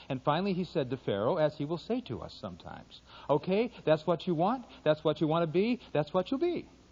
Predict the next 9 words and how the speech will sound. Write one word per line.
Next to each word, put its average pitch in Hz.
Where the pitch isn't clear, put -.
And -
so 95
God 110
judges 117
harshly -
what's 104
corrupted 107
and 95
depraved 92